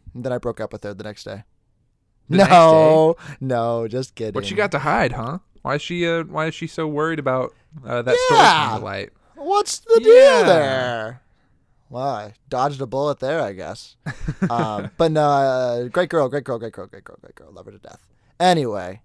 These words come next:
Speaker 2: Still?
Speaker 1: Um,
Speaker 2: Wow.
Speaker 1: Spotlight, yeah,
Speaker 2: Embarrassing.
Speaker 1: yeah, I'm not over it. Um, okay, so Spotlight.
Speaker 2: <laughs>
Speaker 1: Um, okay, what am I into? <laughs> Other than my high school girlfriend.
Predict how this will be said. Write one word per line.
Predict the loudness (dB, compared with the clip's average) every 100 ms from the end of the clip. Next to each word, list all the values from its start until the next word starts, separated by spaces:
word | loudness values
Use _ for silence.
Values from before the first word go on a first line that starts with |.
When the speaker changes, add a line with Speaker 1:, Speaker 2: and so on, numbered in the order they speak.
| _ _ _
Speaker 2:
Still? | -6 0 0
Speaker 1:
Um, | 0 -6 -8 -8
Speaker 2:
Wow. | -8 -8 -12 _ _ _
Speaker 1:
Spotlight, | -6 -4 -4
yeah, | -8
Speaker 2:
Embarrassing. | -8 -8 -8
Speaker 1:
yeah, | -6 -8
I'm | -6
not | -4
over | 2 4
it. | 4 0 -16 -18 -18 -18 -12 0
Um, | 2 4 2 -2 -6 -14 -14
okay, | -8 -8
so | -6 -8
Spotlight. | -6 -8 -4 -4 -4 -8 _
Speaker 2:
<laughs> | _ _
Speaker 1:
Um, | -6 -4 -4 -2
okay, | 2 4
what | 4
am | 6
I | 4 4
into? | 0 0 0 0
<laughs> | -2 -6 -10 0
Other | 4 6 6 6 4 0 -4
than | -8
my | -6
high | -10
school | -10 -12
girlfriend. | -12 -12 -14